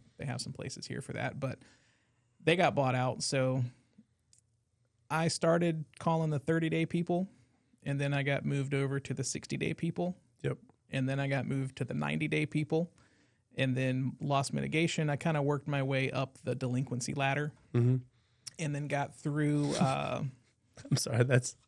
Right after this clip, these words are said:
Speaker 2: that's just a funny saying
Speaker 1: I
Speaker 2: to me.
Speaker 1: know. It's a, it's a whole industry.
Speaker 2: <laughs> Yeah.
Speaker 1: Like, it's a thing.
Speaker 2: The
Speaker 1: It's a,
Speaker 2: delinquency
Speaker 1: a
Speaker 2: ladder.
Speaker 1: lot of, and that's what it is. It's like each level progresses into a more problem for the company.
Speaker 2: Yeah.
Speaker 1: Because the more that they have in delinquency,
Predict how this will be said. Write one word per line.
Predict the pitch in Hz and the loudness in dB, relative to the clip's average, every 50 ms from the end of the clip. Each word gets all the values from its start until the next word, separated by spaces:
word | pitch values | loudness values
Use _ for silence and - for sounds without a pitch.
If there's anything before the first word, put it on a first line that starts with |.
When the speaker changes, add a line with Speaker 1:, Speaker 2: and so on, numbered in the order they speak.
| - _ - - - - - - - - - - _ _ _ _ - | -20 _ -12 -10 -10 -10 -10 -12 -16 -18 -20 -20 _ _ _ _ 4
Speaker 2:
that's | 147 135 | 4 4
just | - 139 131 | 4 2 2
a | 131 | 6
funny | - 135 127 127 | 6 8 8 8
saying | 123 - 120 113 113 | 6 6 6 6 8
Speaker 1:
I | - - | 8 8
Speaker 2:
to | 110 | 8
me. | 117 | 8
Speaker 1:
know. | 113 143 165 - | 8 8 10 8
It's | 170 160 170 165 - | 8 8 8 10 10
a, | 196 175 160 147 - - 156 | 10 10 8 2 0 -2 -2
it's | 170 160 - | -2 0 0
a | 190 165 170 - _ _ _ _ - | -2 -2 -2 -6 _ _ _ _ -2
whole | 113 151 180 190 | 0 2 2 2
industry. | 190 220 262 - - 202 226 120 113 123 - | 2 2 2 2 0 0 0 -2 -2 -4 -2
Speaker 2:
<laughs> | _ | _
Yeah. | 123 139 143 135 | 6 6 6 6
Speaker 1:
Like, | 139 147 151 - | 4 2 2 0
it's | 180 - | -2 -2
a | 196 | -4
thing. | - - - 202 240 185 127 | -2 0 2 2 2 2 4
Speaker 2:
The | 127 131 | 4 6
Speaker 1:
It's | 117 | 6
a, | 120 | 8
Speaker 2:
delinquency | 120 123 135 139 151 - 147 - - - - 170 156 | 8 8 8 8 8 6 4 0 0 0 0 2 2
Speaker 1:
a | 143 139 185 | 6 6 6
Speaker 2:
ladder. | 160 156 143 135 180 | 6 6 4 2 4
Speaker 1:
lot | 170 - 151 165 175 | 6 6 4 4 2
of, | - - | 0 0
and | 160 143 147 | 0 0 0
that's | 156 170 - | 0 -2 0
what | - 190 196 | -2 -2 0
it | 196 233 | 0 0
is. | 294 214 156 170 | 0 -2 -2 -2
It's | 190 180 - - | -4 -6 -4 -2
like | 160 160 - - - - - - - _ _ _ _ _ _ _ _ _ _ - - | -4 -4 -4 -10 -20 -20 -20 -20 -20 _ _ _ _ _ _ _ _ _ _ -12 -2
each | - 156 156 - - - | 0 0 0 0 0 4
level | 147 147 160 180 190 160 | 4 6 6 6 4 0
progresses | 147 - - 131 - 139 131 131 - 143 135 131 | 0 0 -2 0 2 2 2 2 0 0 0 2
into | 127 131 135 - 143 131 123 | 0 0 0 0 2 2 4
a | 123 123 123 - - 139 131 | 2 2 0 -2 -2 0 2
more | 135 139 143 139 131 127 120 - _ _ _ _ | 2 2 2 2 2 0 0 -4 _ _ _ _
problem | - - - 143 147 175 180 165 139 135 135 120 | -12 -2 0 2 2 2 0 0 0 0 -2 -2
for | - - | -4 -4
the | 123 123 | -4 -4
company. | 120 - _ - 156 196 - - 101 - 143 _ _ - | -4 -2 _ 0 0 0 0 -2 -6 -6 -16 _ _ 2
Speaker 2:
Yeah. | 127 120 110 107 107 - | 2 2 2 2 -2 -4
Speaker 1:
Because | 120 120 - 135 127 127 | -2 0 0 -2 0 0
the | 127 131 | 0 0
more | 127 127 135 143 143 135 | 2 2 2 2 0 0
that | 131 135 131 | -2 -2 0
they | 139 139 | 0 2
have | 135 131 127 131 | 2 2 2 0
in | 127 123 | 0 -2
delinquency, | 123 120 147 202 208 - 139 135 - 131 131 131 135 143 | -2 0 0 -2 0 -2 -4 -2 -2 -2 0 0 -2 -2